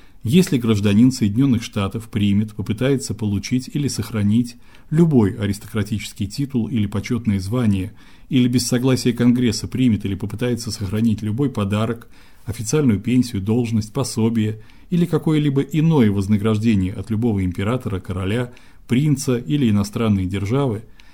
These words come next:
такой человек перестает считаться гражданином Соединенных Штатов и лишается права занимать любую доверительную должность». Как следствие нарушений Конституции в Соединенных Штатах появилось то, что было названо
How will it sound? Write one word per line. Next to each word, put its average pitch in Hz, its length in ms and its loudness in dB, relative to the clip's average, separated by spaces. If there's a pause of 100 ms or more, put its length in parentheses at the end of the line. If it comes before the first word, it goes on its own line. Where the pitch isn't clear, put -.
(120)
такой 156 260 0
человек 151 380 0
перестает 107 540 0
считаться 117 460 -4
гражданином 104 640 0
Соединенных 98 560 0
Штатов 127 440 -6 (380)
и 180 80 2
лишается 117 580 0
права 127 480 -2 (220)
занимать 110 540 4
любую 113 560 -2
доверительную 101 680 2
должность». 92 580 -4 (960)
Как - 160 2
следствие 139 400 2
нарушений 120 460 4
Конституции 110 680 -2
в 104 40 -4
Соединенных 101 480 2
Штатах 113 380 -6
появилось 101 420 0
то, 131 140 -2
что 120 140 -6
было 104 180 0
названо 117 540 2